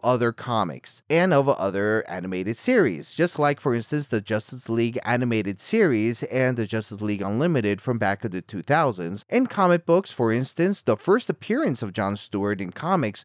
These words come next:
which was Green Lantern number eighty-seven back in seventy-one, seventy-two,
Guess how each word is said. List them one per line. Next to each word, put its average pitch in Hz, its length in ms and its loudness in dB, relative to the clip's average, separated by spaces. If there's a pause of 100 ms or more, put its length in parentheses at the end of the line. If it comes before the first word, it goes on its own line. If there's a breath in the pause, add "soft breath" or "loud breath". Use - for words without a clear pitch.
which 139 240 0
was 120 320 4
Green 123 260 0
Lantern 143 580 2
number 120 400 2
eighty-seven 120 760 0
back 120 360 0
in 131 160 -2
seventy-one, 113 640 -2
seventy-two, 135 840 2